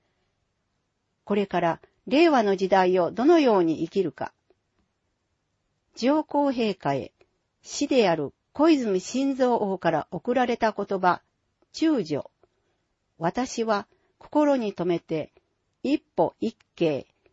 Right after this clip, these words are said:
一歩歩き、一つの景色を見る。利他、人を思う心を大切にし、力をみなぎらせて、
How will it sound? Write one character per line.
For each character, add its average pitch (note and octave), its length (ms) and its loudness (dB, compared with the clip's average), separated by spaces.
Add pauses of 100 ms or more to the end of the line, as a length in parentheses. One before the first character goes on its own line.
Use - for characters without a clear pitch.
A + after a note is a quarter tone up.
(140)
一 - 140 -20
歩 D#4 220 2
歩 A3 240 -2
き、 - 320 -12 (480)
一 - 280 0
つ G#3 140 -6
の E3+ 140 -2
景 B3+ 160 -8
色 - 340 -2
を D3+ 80 2
見 E3+ 160 0
る。 - 140 -10 (1400)
利 B3 160 -4
他、 D3+ 200 -4 (520)
人 - 400 0
を G3+ 180 -2
思 B3 260 2
う G#3 60 -2
心 A#3+ 400 0
を F#3 80 4
大 G#3 240 -4
切 G#3 300 -4
に G3+ 120 -2
し、 - 360 -6 (420)
力 D4 460 -2
を F#3 80 0
み F#3 120 0
な B3 140 -4
ぎ B3 120 -4
ら A3+ 120 2
せ C#3 200 -12
て、 - 140 -20